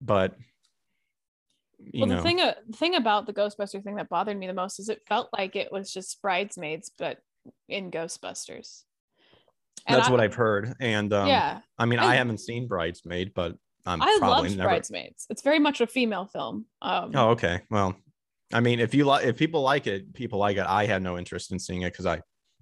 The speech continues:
Speaker 1: <laughs> I don't care. But, like, <laughs>
Speaker 2: <laughs>
Speaker 1: but the, but, like, for me, the Ghostbusters movie, 'cause I actually did a review of the trailer at the time, and I based on my decision not to go see it because it was,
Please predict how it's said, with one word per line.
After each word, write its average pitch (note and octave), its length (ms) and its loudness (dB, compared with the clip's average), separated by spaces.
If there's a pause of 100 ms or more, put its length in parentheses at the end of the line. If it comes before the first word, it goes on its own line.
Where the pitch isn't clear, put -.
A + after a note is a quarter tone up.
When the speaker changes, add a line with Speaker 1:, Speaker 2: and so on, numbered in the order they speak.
(320)
Speaker 1:
<laughs> - 140 -8
I A2+ 120 -2
don't F#2+ 260 0
care. F#2+ 400 2 (500)
But, A2 240 6
like, G2+ 220 6
<laughs> - 100 -2 (640)
Speaker 2:
<laughs> - 460 -10
Speaker 1:
but B2+ 200 4
the, B2 300 6 (360)
but, C#3+ 220 0
like, C#3+ 220 4
for C#3 100 -4
me, C#3+ 200 0
the A2+ 100 0
Ghostbusters A2+ 720 0
movie, A#2 260 -2
'cause A2 160 -8
I A#2+ 120 2
actually A#2+ 240 -2
did A#2 160 -4
a G2+ 60 -2
review G#2 420 -2
of F#2+ 120 -2
the F#2 100 -6
trailer A2+ 440 2
at G2+ 140 -2
the F2+ 80 -6
time, A2+ 460 -4
and G#2 360 -2 (560)
I G#2+ 160 2
based A#2+ 360 0
on G2+ 200 -4
my A2+ 520 -2 (380)
decision A#2 440 0
not G2+ 180 0
to G#2+ 60 -6
go G2+ 140 2
see C#3+ 260 -2
it A2 100 -4
because G#2+ 400 0
it A2+ 120 -4
was, G#2+ 360 -2